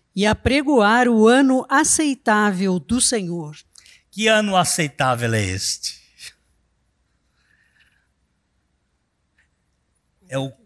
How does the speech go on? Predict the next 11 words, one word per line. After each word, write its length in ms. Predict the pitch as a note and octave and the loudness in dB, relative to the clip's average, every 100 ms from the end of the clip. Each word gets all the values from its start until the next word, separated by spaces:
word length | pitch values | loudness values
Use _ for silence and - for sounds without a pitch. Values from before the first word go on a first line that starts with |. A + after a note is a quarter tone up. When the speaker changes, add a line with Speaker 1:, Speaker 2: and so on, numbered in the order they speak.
| _ _ | _ _
Speaker 2:
quinquagésimo 1400 | - A#3 D4 - G#3+ D#3 A#2 B2 F3 F#3 C#3+ F3 F3 E3+ | -8 -4 -4 -4 -2 -2 -2 0 0 0 -6 -8 -10 -10
ano 380 | C#3+ E3 F3 D#3+ | -8 -6 -6 -10
do 140 | C#3 | -12
descanso. 720 | C3+ C#3 - - - - - - _ _ _ _ _ _ _ _ _ _ | -8 -4 -4 -6 -12 -16 -16 -18 _ _ _ _ _ _ _ _ _ _
O 100 | E3 | -6
povo 280 | D3+ C#4+ B3+ | 0 0 0
de 100 | G3 | -2
Israel, 500 | D#3 B2 B2 C3+ - - - - - - _ _ _ _ _ _ _ _ _ _ _ B2+ | -4 -2 0 0 -2 -12 -20 -20 -20 -20 _ _ _ _ _ _ _ _ _ _ _ -6
aí 220 | B2+ D#3 | -4 -2
os 120 | C#3 | -2
matemáticos 1300 | C#3 C#3+ B2+ A2+ B2+ C3 - - - - - - | -4 -4 -6 -4 -4 -4 -6 -18 -12 -10 -10 -14